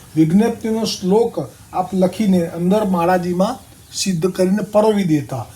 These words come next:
સો રામદાસજી લે જાતે. સો શ્રી ગોવર્ધનનાથજી કો માલા પહેરાવતે. તબ માલા મેં તે વિજ્ઞપ્તિ કો કાગજ નિકાસી કે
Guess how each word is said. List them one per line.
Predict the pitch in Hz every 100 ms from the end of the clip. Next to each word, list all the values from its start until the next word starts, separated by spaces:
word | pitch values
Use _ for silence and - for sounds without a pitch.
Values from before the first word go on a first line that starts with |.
| - - -
સો | - 262
રામદાસજી | 180 165 175 180 254 247 214 175 170
લે | 151 147 160
જાતે. | 156 165 165 165 160 - - - - - - - - - - - -
સો | 254
શ્રી | - 269 262
ગોવર્ધનનાથજી | 208 180 208 269 254 240 240 220 196 196 196 185 165 175 -
કો | 220 220
માલા | 185 156 156 170 220 - - - - -
પહેરાવતે. | 170 151 170 180 180 175 180 180 175 - - - - -
તબ | 247 277
માલા | 202 170 165 165 165
મેં | 160 160 156
તે | - 247
વિજ્ઞપ્તિ | 190 151 175 262 - - 196 180
કો | - 180
કાગજ | - - 160 156 180 208 226 269 - - -
નિકાસી | 147 151 156 165 175 180 214 208
કે | 185 254